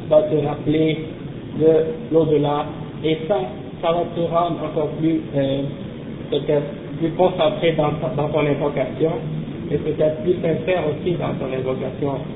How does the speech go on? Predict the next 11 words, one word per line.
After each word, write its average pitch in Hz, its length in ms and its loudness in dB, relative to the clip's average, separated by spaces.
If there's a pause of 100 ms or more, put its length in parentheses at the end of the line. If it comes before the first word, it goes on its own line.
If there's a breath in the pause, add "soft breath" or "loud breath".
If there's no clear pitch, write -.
(360)
Et 139 40 0
donc, 175 220 4 (400)
plus 185 120 10
propice 170 440 0
que - 60 -2
Allah 151 380 4
subhanahu 151 260 -2
wa - 60 -2
ta'ala 147 280 2 (120)
te 151 40 0
réponde 147 480 0